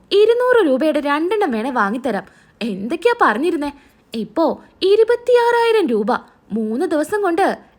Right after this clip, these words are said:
ഏട്ടത്തി പൊട്ടിച്ചില്ലേ? ആ ഇരുപത്താറായിരം രൂപ ഉണ്ടായിരുന്നെങ്കില് ഒരു അമ്പത് ചുരിദാറെങ്കിലും എടുക്കായിരുന്നു. എടി, നീ ഒന്നും മിണ്ടാതിരിക്കുന്നുണ്ടോ? മനുഷ്യന് തല വെട്ടിപ്പൊളിയോ? ആ ഇരുപത്താറായിരം രൂപ ഉണ്ടെങ്കില് രണ്ടു മാസത്തെ ചെലവ് നടത്തായിരുന്നു.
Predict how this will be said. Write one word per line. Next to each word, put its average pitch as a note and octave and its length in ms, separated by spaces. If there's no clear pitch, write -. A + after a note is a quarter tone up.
ഏട്ടത്തി A#4 420
പൊട്ടിച്ചില്ലേ? E4+ 500
ആ F#4 120
ഇരുപത്താറായിരം E4 920
രൂപ A#3 220
ഉണ്ടായിരുന്നെങ്കില് C#4 680
ഒരു G#4+ 140
അമ്പത് F#4 480
ചുരിദാറെങ്കിലും E4+ 580
എടുക്കായിരുന്നു. A3+ 500
എടി, C4 220
നീ F#4+ 140
ഒന്നും G#4+ 160
മിണ്ടാതിരിക്കുന്നുണ്ടോ? D4+ 880
മനുഷ്യന് C4+ 440
തല F#4 120
വെട്ടിപ്പൊളിയോ? D4+ 760
ആ F#4+ 100
ഇരുപത്താറായിരം D4+ 760
രൂപ A#3 200
ഉണ്ടെങ്കില് C#4 400
രണ്ടു G#4+ 320
മാസത്തെ C4+ 360
ചെലവ് D#4 360
നടത്തായിരുന്നു. A3+ 600